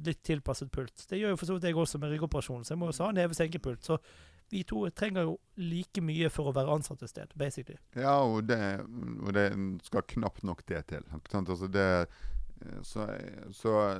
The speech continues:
Speaker 2: så, ja, du har helt rett. Det, det, det, det blåses for mye opp, eh, definitivt. Eh, det er litt sånn, og så, og så blir det liksom dis-, og så jeg tror jeg litt at disse her begrepene som,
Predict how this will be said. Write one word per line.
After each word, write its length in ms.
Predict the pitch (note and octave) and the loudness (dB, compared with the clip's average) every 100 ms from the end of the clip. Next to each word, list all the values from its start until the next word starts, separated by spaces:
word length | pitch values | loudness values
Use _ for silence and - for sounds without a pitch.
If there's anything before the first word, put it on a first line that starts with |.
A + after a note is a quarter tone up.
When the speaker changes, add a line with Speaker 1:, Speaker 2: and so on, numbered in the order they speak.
| G2 | -4
Speaker 2:
så, 260 | F#2 - G#2 G2+ F#2+ F#2 - | -6 -4 0 0 0 -6 -8
ja, 240 | A2 A2 D#3 | 2 4 4
du 280 | A2 G#2+ | 0 0
har 140 | B2+ B2 | 2 2
helt 180 | B2 A#2+ | -2 -4
rett. 260 | A2+ - - | -6 -8 -10
Det, 280 | G#2 G#2 A#2 A2+ | -4 2 2 0
det, 200 | F2+ A2+ A2 | -2 0 0
det, 180 | G2+ A2 | 0 -4
det 160 | F#2+ G#2+ | -2 -6
blåses 560 | G2+ G#2+ A2 A2 B2+ | -4 -2 0 -2 -10
for 160 | - - | -10 -8
mye 160 | G2 F#3+ | -6 -6
opp, 400 | - - _ - - | -8 -12 _ -16 -14
eh, 300 | - G#2+ G2 F2+ | -10 -6 -4 -4
definitivt. 760 | F#2+ - G2 - D#2+ - - - - - - | -6 -6 -8 -8 -10 -10 -16 -16 -20 -20 -18
Eh, 400 | - G2+ G2+ F#2+ F#2+ G2 F#2 | -10 -8 -8 -8 -10 -10 0
det 140 | A2 | 2
er 80 | G#2+ | 2
litt 80 | G2+ | 2
sånn, 300 | G#2+ G2 F#2 | -2 -2 -4
og 160 | - G2 | -6 -6
så, 200 | - A2 - - | -4 -6 -8 -16
og 160 | G#2+ | -14
så 80 | F#2+ | -8
blir 240 | G2+ B2 G2 | 0 2 2
det 80 | |
liksom 260 | G2 A2+ G#2 | 0 0 0
dis-, 200 | F#2 F2+ - | 0 -2 -6
og 120 | A2+ | -6
så 140 | - | -4
jeg 240 | - - - | -4 -6 -4
tror 240 | - C#4+ | 0 2
jeg 80 | C#3+ | 2
litt 180 | C3+ - | 0 2
at 140 | G2 | 0
disse 220 | F#2+ G2 A#2 | 0 -2 0
her 160 | A#2+ | 0
begrepene 800 | F#2 F#2+ F#2 G2+ A#2 - - D#2+ | 0 -4 -4 -2 -2 -2 -8 -6
som, 160 | E2+ | -4